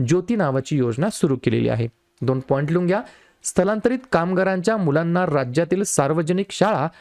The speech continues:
आणि अंगणवाडी केंद्रांमध्ये दाखल करण्यासाठी डिझाईन करण्यात आलं आहे. दुसरा पॉइंट, याच्या मागचं उद्दिष्ट काय आहे ते लिहून घ्या. स्थलांतरित मुलांना राज्याच्या शिक्षण प्रणाली आणि अंगणवाड्यांमध्ये दाखल करणे हे एकमेव याच्या मागचं उद्दिष्ट असणार आहे.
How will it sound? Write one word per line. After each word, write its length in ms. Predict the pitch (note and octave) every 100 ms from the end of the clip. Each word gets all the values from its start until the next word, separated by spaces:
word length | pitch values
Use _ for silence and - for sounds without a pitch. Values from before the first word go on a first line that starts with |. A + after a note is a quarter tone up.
| _ -
आणि 160 | E3 E3+
अंगणवाडी 540 | D#3 F#3+ A3+ G#3+ F#3 G3+ -
केंद्रांमध्ये 580 | D3+ F#3 F#3+ F3+ F3+
दाखल 420 | F3 C#3 C3+ E3 D#3
करण्यासाठी 600 | C#3+ C3+ F3+ F3+ D#3+ G3
डिझाईन 380 | C3+ B2+ -
करण्यात 320 | F3+ F3+ F#3+ F#3+
आलं 160 | F#3+
आहे. 180 | F#3+ A#3+ - _ - - -
दुसरा 280 | C3 D3 A3+
पॉइंट, 280 | A3+ F#3 G#3
याच्या 260 | D#3+ G#3+
मागचं 260 | G#3 G3+ A3+
उद्दिष्ट 400 | D#3+ C3+ F#3+ -
काय 200 | G3+ G3+
आहे 100 | G3+
ते 160 | G3+ D3
लिहून 160 | F3+
घ्या. 140 | E3+ G#3 - - _
स्थलांतरित 580 | - - G3 G#3+ A3+ A#3+
मुलांना 380 | F#3+ F#3+ F#3+ G3+
राज्याच्या 540 | D#3+ C#3+ C3+ F3+ G3 G3+
शिक्षण 420 | - E3+ - F#3
प्रणाली 460 | F3 D#3 G#3+ B2+ E3 - -
आणि 180 | - F3+ F3
अंगणवाड्यांमध्ये 800 | E3+ G3+ A#3+ G3+ E3+ E3 D#3+ D#3
दाखल 380 | D3 C#3 - C#3+
करणे 360 | C#3+ G#3 F3 C3+ - _ -
हे 40 | - F3
एकमेव 380 | F3 F3+ A3
याच्या 260 | G3 C#3 D3+
मागचं 340 | C#3+ A#2+ F#3 -
उद्दिष्ट 380 | B2+ A#2 B2 F#3+ -
असणार 320 | C#3 C3 B2
आहे. 220 | A#2 A#2+